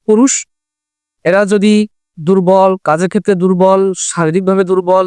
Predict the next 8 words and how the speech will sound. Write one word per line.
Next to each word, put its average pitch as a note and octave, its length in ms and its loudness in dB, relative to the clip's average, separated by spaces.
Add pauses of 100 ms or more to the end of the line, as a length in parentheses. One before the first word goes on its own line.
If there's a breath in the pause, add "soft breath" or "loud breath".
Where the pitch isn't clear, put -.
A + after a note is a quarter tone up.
যৌন D#3 320 0
ক্ষেত্রে G3 340 -2
দুর্বল, F3+ 440 2 (880)
উম, F3+ 180 2
আহ, D#3 280 4
শরীরে F3+ 460 2 (380)
হাঁটা F3+ 320 0
চলাফেরা, F3+ 640 2